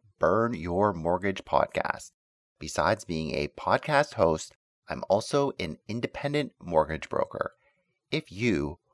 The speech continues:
or anyone you know, family, friends, coworkers, or neighbors could ever use any unbiased mortgage advice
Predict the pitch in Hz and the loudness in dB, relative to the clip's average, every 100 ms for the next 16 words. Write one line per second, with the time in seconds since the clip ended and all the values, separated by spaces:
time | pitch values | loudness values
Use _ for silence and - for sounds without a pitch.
0 | _ - - 95 107 123 139 156 170 165 | _ -2 0 0 0 0 0 0 -4 2
1 | 110 92 - 95 _ _ _ _ - 85 | 6 6 2 -8 _ _ _ _ -2 0
2 | 117 127 143 156 - _ _ _ - 80 | 0 -2 -4 -6 -10 _ _ _ -2 2
3 | 76 67 - - - _ _ - 107 110 | 2 0 -10 -14 -18 _ _ -8 0 4
4 | 127 - 143 151 - _ _ _ 123 151 | 4 2 -2 -2 -6 _ _ _ 4 4
5 | 117 85 92 - - - - _ - - | 6 2 2 -2 -6 -6 -14 _ -10 -4
6 | - 110 135 117 110 117 - - 80 78 | 0 0 0 0 0 -2 -2 -2 -2 -4
7 | - _ 87 104 117 120 131 143 - - | -8 _ -6 -6 0 0 0 -2 -8 -12
8 | 92 90 82 73 73 - 50 - | -6 -4 -4 -6 -4 0 0 -2